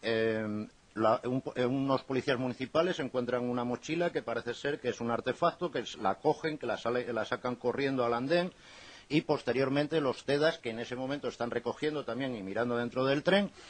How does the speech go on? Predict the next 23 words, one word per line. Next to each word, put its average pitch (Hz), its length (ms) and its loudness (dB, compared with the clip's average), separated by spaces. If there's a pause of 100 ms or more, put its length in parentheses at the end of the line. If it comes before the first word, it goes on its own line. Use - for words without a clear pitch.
(360)
pues, 147 360 4
eh, 117 920 2
proceden, 123 580 -2
o 120 60 -8
sea, 120 140 -4
después 117 480 -6
de 135 80 2
evacuar, 127 600 2
eh, 113 220 -6
a 113 100 -4
los 123 200 -6
heridos 160 360 -4
y 156 60 -6
de 123 80 -4
tomar 117 260 -6
las 123 140 -4
precauciones, 160 640 0 (680)
mm, 104 220 -6 (240)
procuran, 139 720 6
eh, 120 300 -2
que 110 80 -4
efectivamente, 135 840 0
eh, 107 640 -4